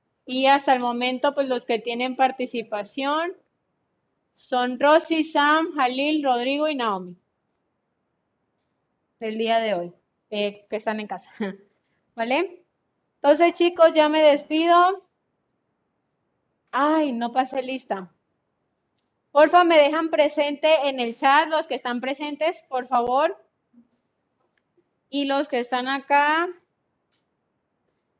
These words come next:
presente. Sí está Jalil. Sí está Alex, sí está Uriel, sí está Celina. Juan Carlos está.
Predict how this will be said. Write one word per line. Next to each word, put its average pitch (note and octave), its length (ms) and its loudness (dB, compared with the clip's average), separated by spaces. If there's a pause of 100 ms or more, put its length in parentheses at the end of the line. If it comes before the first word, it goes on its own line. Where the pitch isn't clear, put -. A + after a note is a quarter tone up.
(720)
presente. G3+ 520 -10 (1400)
Sí - 300 -18
está G#3+ 400 -12
Jalil. C4+ 1080 -10 (1400)
Sí - 400 -10
está G#3 540 -6
Alex, A#3 720 -6
sí - 120 -20
está F#3+ 280 -12
Uriel, A3 580 -10
sí G3+ 140 -18
está F#3+ 260 -16
Celina. A3+ 720 -8 (720)
Juan C4 280 6
Carlos C#4+ 420 6
está. C4 680 0